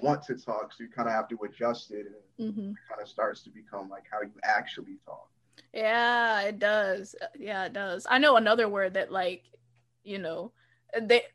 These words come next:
Speaker 2: that bothers people. Like, I, I might mess up and say, "Oh, my bad." Like, "You're bad. It is your bad." And I'm
Speaker 1: Oh.
Speaker 2: like, um,
Speaker 1: Yeah, yeah, yeah.
Speaker 2: "What is that?" Like, when I first
Speaker 1: That's
Speaker 2: saw, heard someone do that, I was like, "Where did that come from?" Like,
Speaker 1: That's a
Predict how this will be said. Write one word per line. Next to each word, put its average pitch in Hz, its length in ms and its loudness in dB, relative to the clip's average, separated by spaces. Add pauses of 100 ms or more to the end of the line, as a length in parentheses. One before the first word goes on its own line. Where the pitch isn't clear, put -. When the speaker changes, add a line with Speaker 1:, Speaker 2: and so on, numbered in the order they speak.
(140)
Speaker 2:
that 220 280 10
bothers 233 360 8
people. 226 420 4
Like, 247 240 8
I, 269 380 8
I 254 100 10
might 254 220 6
mess 233 220 4
up 233 280 4
and 208 260 0
say, 208 280 2
"Oh, 294 200 6
my 254 180 10
bad." 208 420 4 (500)
Like, 190 220 -4
"You're 247 140 2
bad. 240 580 6 (180)
It 302 120 10
is 403 220 12
your 302 200 10
bad." 262 420 10
And 254 100 8
I'm 262 80 10
Speaker 1:
Oh. - 40 6
Speaker 2:
like, 480 300 8
um, 262 300 0 (100)
Speaker 1:
Yeah, 214 100 10
yeah, 214 380 12
yeah. 196 160 12
Speaker 2:
"What 508 120 12
is 659 180 12 (120)
that?" 320 600 12
Like, 320 120 12
when 359 100 8
I 392 160 12
first - 240 12
Speaker 1:
That's - 0 -
Speaker 2:
saw, 320 140 10 (200)
heard 311 280 8
someone 349 320 4
do 240 180 4
that, 339 60 8
I 571 240 10
was 622 80 0 (320)
like, 277 260 -4
"Where 285 220 6
did 571 100 10 (120)
that - 100 2
come 285 240 8 (100)
from?" 233 420 8
Like, 220 280 4
Speaker 1:
That's - 220 -8
a 131 80 -6